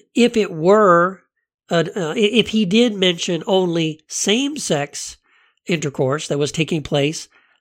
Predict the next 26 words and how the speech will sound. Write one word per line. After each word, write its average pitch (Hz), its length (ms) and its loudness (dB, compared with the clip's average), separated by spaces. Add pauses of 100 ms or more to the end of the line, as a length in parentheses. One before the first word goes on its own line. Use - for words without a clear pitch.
(120)
um, 139 520 -2 (180)
in 170 140 -2
order 156 220 2
to 156 260 -4
worship 156 540 2
a 185 80 -4
false 147 480 -2 (600)
pagan 147 440 0
deity, 151 600 -2 (640)
would 180 260 6
you 208 220 2
and 233 100 -2
I 208 140 0
assume 190 800 -4 (420)
that 160 240 -2
therefore 170 920 0 (100)
God 180 540 2
hates, - 760 -2 (1300)
um, 139 520 -4 (720)
heterosexual 170 760 0
sex? - 500 -8 (1200)
You 185 80 -8
know 180 60 2
what - 20 2
I'm 165 60 0
saying? 190 240 -2